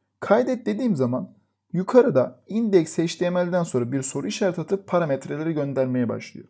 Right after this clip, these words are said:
Adı Fırat olarak gönderiyor ve arabayı Volvo olarak gönderiyor. Çünkü burada select yapısında Volvo seçili. O yüzden Volvo'yu da burada göndermiş oluyor.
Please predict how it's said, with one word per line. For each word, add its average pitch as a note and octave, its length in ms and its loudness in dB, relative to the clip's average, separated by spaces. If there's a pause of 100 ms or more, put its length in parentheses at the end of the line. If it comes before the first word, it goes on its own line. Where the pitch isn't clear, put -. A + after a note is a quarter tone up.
(160)
Adı F3+ 460 6 (100)
Fırat F3 280 -2
olarak A#2+ 400 -2
gönderiyor C#3 640 -2
ve C#3+ 340 4 (580)
arabayı D#3 480 6
Volvo C#3+ 280 4
olarak A2+ 320 0
gönderiyor. A2+ 360 -4
Çünkü D3 180 -8
burada C#3+ 140 -6
select D3 320 -4
yapısında C3 440 -2
Volvo E3 260 0
seçili. C#3+ 460 -8 (460)
O - 140 2
yüzden C3+ 280 -2 (400)
Volvo'yu D3 380 6
da E3 120 0
burada D#3 180 0
göndermiş C#3 680 0
oluyor. G#2+ 260 -12